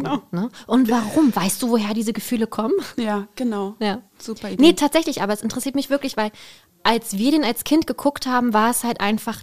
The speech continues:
Speaker 2: da.
Speaker 1: Mhm.
Speaker 2: Es war halt,
Speaker 1: Ja.
Speaker 2: oh, uh, krass, oh, die rauchen. Oder ich weiß nicht mal, ob ich das gesehen habe, dass die geraucht haben.
Speaker 1: Mhm.
Speaker 2: Ich weiß nur, was mich als Kind immer, ähm, total irritiert hat, waren halt diese Eselsohren.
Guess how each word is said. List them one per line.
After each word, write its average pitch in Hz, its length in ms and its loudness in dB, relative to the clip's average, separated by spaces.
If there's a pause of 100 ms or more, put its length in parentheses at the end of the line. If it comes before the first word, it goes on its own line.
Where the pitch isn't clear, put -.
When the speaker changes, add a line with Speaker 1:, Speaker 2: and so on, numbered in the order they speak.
(160)
Speaker 2:
da. 165 400 2 (100)
Speaker 1:
Mhm. 202 160 -4
Speaker 2:
Es 233 200 2
war 214 180 4
halt, 226 280 2 (180)
Speaker 1:
Ja. 196 400 4 (320)
Speaker 2:
oh, 196 40 -2
uh, 226 360 4
krass, 190 520 -2
oh, 240 280 2
die - 180 -6 (160)
rauchen. 208 300 4
Oder 175 100 2
ich 175 120 -2
weiß 175 160 -2
nicht 190 160 0
mal, 208 100 6
ob - 80 -2
ich - 260 -4
das 180 240 -6
gesehen 180 480 0
habe, 175 160 0
dass 156 180 -4
die 160 80 -8
geraucht - 440 -6
haben. 120 220 -6
Speaker 1:
Mhm. 208 360 -2
Speaker 2:
Ich 196 140 0
weiß 233 220 2
nur, 247 140 0
was 208 160 -4
mich 240 160 -2
als 220 200 -8
Kind 247 220 -2
immer, 247 380 0
ähm, 208 380 0
total 202 520 -4
irritiert 220 460 -2
hat, 190 140 -6
waren 185 180 4
halt 208 140 -4
diese 185 320 -2
Eselsohren. 180 680 0